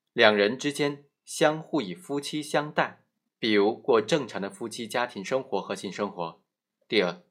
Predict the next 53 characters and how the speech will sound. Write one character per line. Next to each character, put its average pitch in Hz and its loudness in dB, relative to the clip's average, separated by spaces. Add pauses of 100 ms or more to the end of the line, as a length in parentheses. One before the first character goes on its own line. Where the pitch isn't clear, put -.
(360)
对 160 6
外 147 8
两 87 2
人 87 -4
明 104 -4
确 160 0
的 113 0
以 90 -8
夫 143 -8
妻 147 -6
名 98 -6
义 104 -6
相 104 -4
称， 107 -8 (840)
比 117 2
如 110 8
说 127 6
对 127 4
邻 101 0
居、 131 -2
朋 113 -4
友 117 -2
等 92 -6
人 87 -6
介 127 2
绍 110 6
两 87 0
人 95 -6
关 139 2
系 151 -6
的 104 0
时 - -8
候 92 -2
说 113 0
是 110 0
夫 131 -4
妻 127 -6
关 113 -2
系， 101 -12 (680)
在 135 8
社 139 2
会 131 0
上 117 2
以 87 -6
夫 127 -8
妻 127 -8
的 127 -2
身 143 -2
份 120 -8
出 104 -6
现 95 -4
等 90 -8
等。 - -8